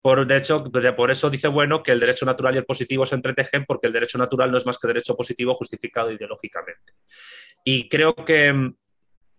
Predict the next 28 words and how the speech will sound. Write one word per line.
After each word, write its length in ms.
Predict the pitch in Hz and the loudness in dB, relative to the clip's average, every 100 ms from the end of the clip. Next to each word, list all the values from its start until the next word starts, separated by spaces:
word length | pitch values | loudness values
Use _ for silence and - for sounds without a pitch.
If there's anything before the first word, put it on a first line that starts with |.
| - | -10
también 220 | 135 135 135 | -4 -4 -2
sería 220 | 143 143 | 0 2
importante 720 | 135 139 - 143 139 - 135 | 2 -2 -2 -2 -2 0 0
señalar 680 | 131 131 123 139 147 135 - _ _ _ _ _ _ _ | 0 -2 0 2 2 0 -8 _ _ _ _ _ _ _
que, 680 | 151 143 143 135 127 120 113 - _ | 0 2 4 4 6 4 0 -6 _
que, 440 | 143 123 120 120 113 113 - - | 0 4 4 2 0 -8 -14 -2
que 160 | 127 | 0
la 80 | 123 | 0
aplicación 540 | 117 117 123 143 143 | -2 -2 -2 0 0
práctica 640 | 139 156 - 123 - 101 - | 0 -2 -2 -6 -4 -4 -4
de 100 | 117 | -4
las 220 | 110 101 | -2 -4
normas 400 | 113 123 131 135 | 0 0 2 -2
jurídicas 460 | - 131 131 120 123 | -2 -2 -2 -2 0
de 100 | 123 | 2
derecho, 280 | 123 147 - _ - | 2 2 -4 _ -4
por 220 | 160 120 | -2 0
lo 80 | 117 | 0
menos 240 | 123 120 | -2 0
en 60 | 123 | -4
el 80 | 117 | -4
caso 240 | 123 123 | -4 -2
de, 400 | 117 113 107 104 | 0 -2 -4 -6
de 60 | 110 | -4
las 140 | 113 | -4
constituciones, 680 | - 120 120 117 139 143 165 | -4 -6 -6 -2 0 2 0
como 220 | - 110 | -4 -6
normas 680 | 113 123 123 123 123 - _ | -2 0 2 0 -2 -10 _